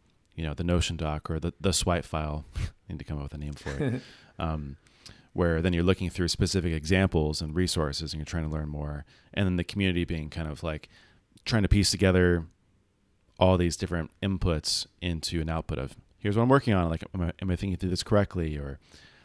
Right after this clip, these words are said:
Speaker 1: "Let me show you what I've, what I've done so far. Here's a new landing page," or, "Here's, uh, some keywords I'm gonna look to target," or, uh, "Has anyone else done something like this in a similar vein where I'm kickstarting, uh,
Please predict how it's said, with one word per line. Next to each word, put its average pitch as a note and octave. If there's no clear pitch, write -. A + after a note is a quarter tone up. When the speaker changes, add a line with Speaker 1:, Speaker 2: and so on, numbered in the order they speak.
Speaker 1:
"Let F#2+
me F2
show F#2
you F2+
what E2+
I've, E2
what -
I've E2
done F2
so E2+
far. D#2
Here's D#2+
a F2+
new F2
landing F2
page," D2
or, D2+
"Here's, D#2+
uh, D#2
some F2+
keywords F#2
I'm E2
gonna D#2+
look D#2
to -
target," D2+
or, D2
uh, D2+
"Has D#2+
anyone F#2
else E2+
done E2
something E2
like F#2+
this F2
in E2+
a E2
similar E2
vein E2
where D#2
I'm D#2+
kickstarting, F2
uh, D#2